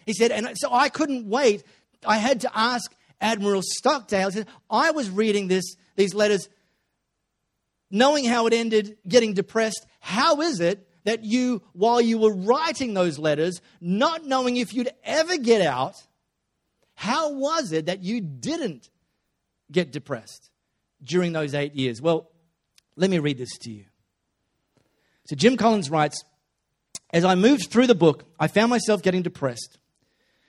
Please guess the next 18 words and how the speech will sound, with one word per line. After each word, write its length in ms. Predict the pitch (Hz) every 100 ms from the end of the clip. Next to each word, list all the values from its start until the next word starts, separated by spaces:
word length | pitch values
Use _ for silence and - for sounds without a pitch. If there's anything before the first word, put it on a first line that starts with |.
| _ 220
It 60 |
just 180 | 180 277
seemed 260 | 247 254 196
so 260 | - 226
bleak, 460 | 175 185 220 - - _ _ _ _
the 140 | 156 214
uncertainty 680 | 214 - 196 233 214 180 196
of 140 | 180
his 180 | 180 -
fate, 300 | - 180 156
the 60 |
brutality 760 | 139 170 175 - 208 208 202 190 - _
of 100 | 175
his 160 | 180 -
captors, 480 | - 190 - 135 120
and 140 | 127
so 200 | - 127
forth. 400 | - 117 120